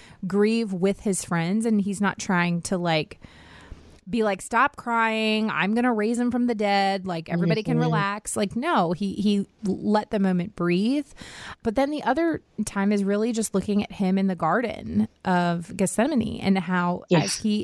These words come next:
Speaker 1: is, he's, he's so grieved that he is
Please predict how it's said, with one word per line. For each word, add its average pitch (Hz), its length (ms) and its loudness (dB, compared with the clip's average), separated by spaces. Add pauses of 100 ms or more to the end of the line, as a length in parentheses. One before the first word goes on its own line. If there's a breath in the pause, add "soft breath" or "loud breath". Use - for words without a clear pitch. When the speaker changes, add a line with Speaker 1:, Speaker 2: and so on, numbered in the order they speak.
Speaker 1:
is, 196 400 0 (460 loud breath)
he's, 247 280 0 (200)
he's 240 400 2
so 285 420 0
grieved 220 640 0
that 214 160 2
he 226 220 0
is 208 240 0